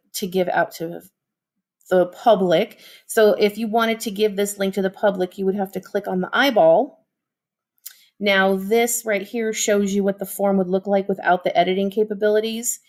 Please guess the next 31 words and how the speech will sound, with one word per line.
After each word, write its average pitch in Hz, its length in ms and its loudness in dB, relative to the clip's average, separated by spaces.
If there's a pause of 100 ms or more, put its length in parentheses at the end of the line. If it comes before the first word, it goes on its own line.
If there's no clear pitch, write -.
(340)
And 185 160 2
if 185 120 -2
you 196 80 0
wanted 190 160 2
to 190 60 -2
give 185 180 0
it - 100 -4
to 185 140 0
a 185 40 2
friend 185 400 2
so 190 140 -6
they 185 80 0
could 190 160 -10
turn 190 220 0
it 185 40 2
in 185 100 0
or 190 80 -2
something, 196 340 -2
you 190 80 -2
would 190 120 2
click 214 220 -4
on 233 100 -2
the 220 140 0
eyeball. 208 420 2
Here 202 140 -10
you 208 140 -6
go. 190 260 2
It 165 80 -4
looks - 180 -10
like 190 200 -6
this. 220 280 0